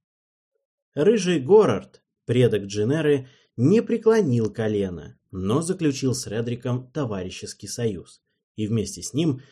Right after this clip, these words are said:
прогнал за реку Серая Лента захватчиков с востока. По преданию, Горард обещал в жены сыну Редрика свою дочь, которой тогда еще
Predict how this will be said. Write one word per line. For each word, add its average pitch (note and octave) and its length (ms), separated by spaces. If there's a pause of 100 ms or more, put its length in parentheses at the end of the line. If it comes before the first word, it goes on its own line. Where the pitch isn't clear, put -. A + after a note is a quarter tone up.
(160)
прогнал F3 540
за A#2 240
реку G#2+ 240
Серая G#2+ 420
Лента D3+ 640
захватчиков G#2+ 840
с - 80
востока. - 540 (560)
По C#3 100
преданию, C#3 680 (320)
Горард G3 540
обещал E3 480
в C3 80
жены C3+ 380
сыну A#2+ 360
Редрика C#3+ 500
свою B2 360
дочь, C#3+ 420 (240)
которой G2 360
тогда F2 280
еще B2+ 460